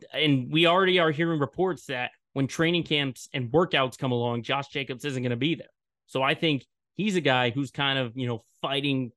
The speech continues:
'cause he might, he, ultimately he thinks, and he might know the window about, uh, running backs and how they don't last long. So I think he's trying to get his money now.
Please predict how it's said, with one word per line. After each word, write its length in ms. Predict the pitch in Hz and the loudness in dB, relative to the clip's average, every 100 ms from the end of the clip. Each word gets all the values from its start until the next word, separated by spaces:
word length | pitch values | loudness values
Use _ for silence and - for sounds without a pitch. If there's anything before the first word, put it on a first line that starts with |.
| - | -2
'cause 180 | 160 135 | -2 -2
he 100 | 202 | -2
might, 200 | 202 151 | -2 -2
he, 240 | 170 180 _ _ _ _ _ | -6 -8 _ _ _ _ _
ultimately 640 | 185 262 302 196 147 143 | -2 0 -2 -2 0 -2
he 200 | 127 208 | -2 -6
thinks, 540 | 226 170 151 131 - - _ _ - | -2 0 0 -2 -12 -20 _ _ -4
and 120 | 147 | -2
he 140 | 185 | 0
might 220 | 247 190 175 | 2 0 2
know 160 | 151 | 2
the 100 | 160 | 2
window 440 | 156 254 170 127 - _ _ _ _ _ _ _ | 0 -2 -2 -4 -10 _ _ _ _ _ _ _
about, 400 | 214 185 180 170 - _ 175 | -2 0 0 0 -6 _ 0
uh, 200 | 160 156 | 0 2
running 240 | 196 254 | 0 -2
backs 300 | 143 98 - | -6 -10 -14
and 140 | - 147 | -6 -2
how 200 | 151 160 | 0 2
they 160 | 156 | 2
don't 200 | 156 180 | 2 0
last 360 | 170 170 233 - | -2 -6 -8 -10
long. 240 | 127 - - _ _ _ _ | -12 -12 -14 _ _ _ _
So 320 | - 151 143 _ | 0 0 0 _
I 100 | 156 | -2
think 180 | 185 254 | -2 -4
he's 160 | 160 - | -6 0
trying 200 | 165 143 | 2 2
to 60 | |
get 160 | 147 143 | 2 0
his 120 | 135 | 0
money 240 | 151 156 | -2 -2
now. 360 | 160 190 220 | 0 0 0